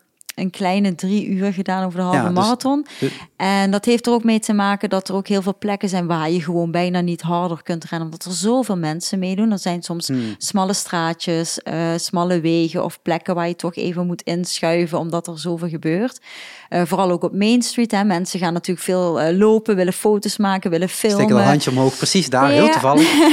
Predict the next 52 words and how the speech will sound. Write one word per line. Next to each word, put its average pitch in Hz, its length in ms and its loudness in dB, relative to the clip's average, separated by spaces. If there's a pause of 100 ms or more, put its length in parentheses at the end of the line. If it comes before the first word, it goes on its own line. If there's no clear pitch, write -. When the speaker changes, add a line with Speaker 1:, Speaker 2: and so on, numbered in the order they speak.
(160)
Speaker 1:
<laughs> - 380 -6
Dus 262 180 0
er 302 80 4
gebeurt 269 340 4
zoveel 302 360 2
om 247 100 4
je 240 80 6
heen 233 240 6
en 220 80 4
daar 226 100 6
moet 240 160 4
je 240 60 0
wel 214 140 4
rekening 240 340 2
mee 175 80 2
houden. 156 200 0
En 175 60 -2
dat 214 180 0
had 226 140 0
ik 196 120 -4
niet, 226 340 2 (220)
eh, 185 300 0
of 208 100 0
dat - 160 2
weet 208 200 2
ik 196 120 -6
nu. 220 480 4 (440)
Ehm, 185 340 -2
je 233 160 4
traint 349 360 -2
voor - 120 0
al 180 180 0
die 185 100 0
kilometers, 175 760 -2
maar 208 140 0
wat 226 180 0
je 240 60 0
vergeet 214 540 -2
is 185 200 -4
dat 180 280 -2
je 180 180 -2
iedere 208 360 0
run 190 360 0
veel 214 320 2
langer 196 320 0
op 190 140 -8
je 185 140 0
benen 190 340 0
bent 175 240 -2
dan 175 160 -2
dat 160 240 -4
je 160 320 -4